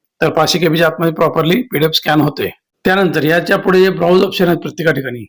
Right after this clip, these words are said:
ब्राउझ क्लिक करून ती फाईल सिलेक्ट करायची आहे त्या त्या पॉईंटनुसार. आणि लक्षात घ्या इथे प्रत्येक फाईल सिलेक्ट केल्यानंतर पुढे अपलोड या बटनावर क्लिक करणं गरजेचं आहे. अपलोड बटनावर क्लिक केल्यावर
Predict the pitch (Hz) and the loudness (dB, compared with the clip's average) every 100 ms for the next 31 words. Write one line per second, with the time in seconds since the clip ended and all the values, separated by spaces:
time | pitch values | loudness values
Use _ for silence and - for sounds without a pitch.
0 | _ _ _ _ _ _ - 165 180 185 | _ _ _ _ _ _ -2 2 2 2
1 | 185 - 175 175 - 170 170 160 170 175 | -2 0 -2 -2 0 0 0 -2 -2 0
2 | 175 165 170 180 160 160 170 - _ _ | 0 2 2 2 0 2 0 -4 _ _
3 | _ _ _ _ 175 170 156 135 160 254 | _ _ _ _ 0 2 2 2 0 -2
4 | - _ _ _ _ _ _ _ _ 202 | -10 _ _ _ _ _ _ _ _ 0
5 | 165 151 - 196 170 170 - - _ _ | 2 2 2 0 2 0 -2 -10 _ _
6 | _ - 190 196 170 262 - 165 190 190 | _ -6 -2 2 0 -2 -4 -2 0 -2
7 | 190 185 196 185 185 180 165 143 - 170 | -2 0 0 0 2 0 2 -2 0 0
8 | 143 139 151 175 180 165 165 175 165 160 | 2 0 2 2 2 0 0 0 0 0
9 | 175 165 165 185 165 147 117 113 _ _ | 0 0 0 0 0 -4 -6 -10 _ _
10 | _ _ _ _ - - 151 170 170 175 | _ _ _ _ -20 -6 -4 0 2 2
11 | 170 180 180 - 202 160 | 0 -2 -2 -2 0 0